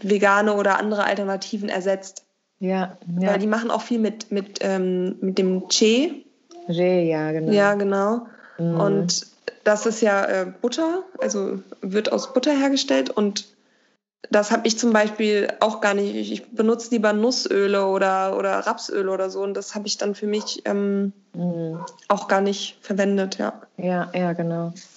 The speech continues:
Speaker 1: Mhm.
Speaker 2: Ja, ja, bei mir kam das jetzt mit der Zeit irgendwann. Das hat mich da kurz irritiert. Na klar, der, mein Fokus war auch am Anfang erstmal so, hey, oh, krass, neue Welt. Äh,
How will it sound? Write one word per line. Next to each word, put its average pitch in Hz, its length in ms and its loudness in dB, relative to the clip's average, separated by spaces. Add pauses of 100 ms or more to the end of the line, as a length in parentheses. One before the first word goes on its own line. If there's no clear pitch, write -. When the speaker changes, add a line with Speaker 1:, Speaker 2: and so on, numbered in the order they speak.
(240)
Speaker 1:
Mhm. 202 340 2 (500)
Speaker 2:
Ja, 208 300 4
ja, 240 140 6
bei 240 100 4
mir 247 140 2
kam 262 160 2
das 262 140 0
jetzt 233 180 0
mit 226 80 4
der 214 120 2
Zeit 220 280 2
irgendwann. 180 400 4
Das 185 120 2
hat 220 100 0
mich 226 100 2
da 208 120 4
kurz 208 240 -2
irritiert. 233 580 2
Na 180 100 0
klar, 185 240 2
der, 202 80 2
mein 180 160 2
Fokus 202 340 0
war 175 160 6
auch 190 60 0
am 202 100 -2
Anfang 180 340 0
erstmal 175 340 0
so, 180 120 0
hey, 170 380 2
oh, 170 200 4
krass, 180 340 -4
neue 156 240 -2
Welt. 170 400 0
Äh, 160 380 0